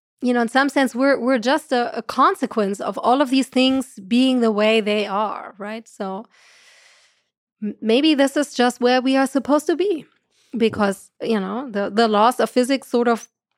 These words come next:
work the way they do. And, um, we talked much about the variety of, of everything, really, in certainly, you know, from over here to over there.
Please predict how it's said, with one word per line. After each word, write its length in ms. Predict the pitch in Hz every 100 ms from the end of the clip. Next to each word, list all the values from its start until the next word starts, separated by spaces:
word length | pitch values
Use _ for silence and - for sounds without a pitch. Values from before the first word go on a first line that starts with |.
| _ _ _ _ - 208
work 240 | 220 226
the 100 | 226
way 140 | 208 214
they 160 | 226
do. 580 | 196 202 180 180 320 277 - _ -
And, 560 | 220 208 202 202 202 -
um, 560 | 226 202 196 190 190 277 294 208
we 140 | 208
talked 300 | 202 196 -
much 280 | 214 190 196
about 220 | 202 196
the 40 | 190
variety 680 | 180 180 196 247 233 220 208
of, 300 | 214 - - _ 247 _ _ - _ _ _
of 160 | 233 196
everything, 520 | 226 262 247 202 185
really, 340 | 190 190 190
in 280 | 202 190 175 - - -
certainly, 600 | - 214 214 202 202 196
you 60 | 208
know, 180 | 190 180
from 400 | - 190 185 170 _ _ -
over 220 | 220 202
here 360 | 254 277 277
to 140 | 277 247
over 280 | 226 208 196
there. 520 | 240 240 233 226